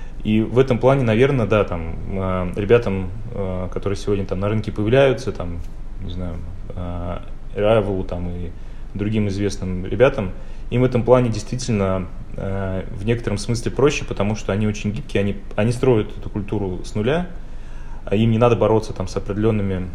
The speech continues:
э, ну, понятными всем, да, э, сопротивлением, изменениям. Им не нужно,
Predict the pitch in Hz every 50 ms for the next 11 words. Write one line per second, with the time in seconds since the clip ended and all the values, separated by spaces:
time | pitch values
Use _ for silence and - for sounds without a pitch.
0 | - - - - 90 95 95 92 92 92 92 92 92 92 92 92 90 92 90 85
1 | 87 - - - 107 98 95 - - - - - - 104 101 104 107 101 - 98
2 | 95 - - - 98 90 90 98 107 113 110 98 - - - - - 92 92 92
3 | 92 92 92 92 90 90 87 - - - - - - - - 98 - 104 - 120
4 | 117 120 117 110 104 95 95 92 92 101 113 131 160 175 156 139 127 123 123 -
5 | - - - - - - - - - - 113 117 123 127 139 131 120 113 110 104
6 | 101 92 -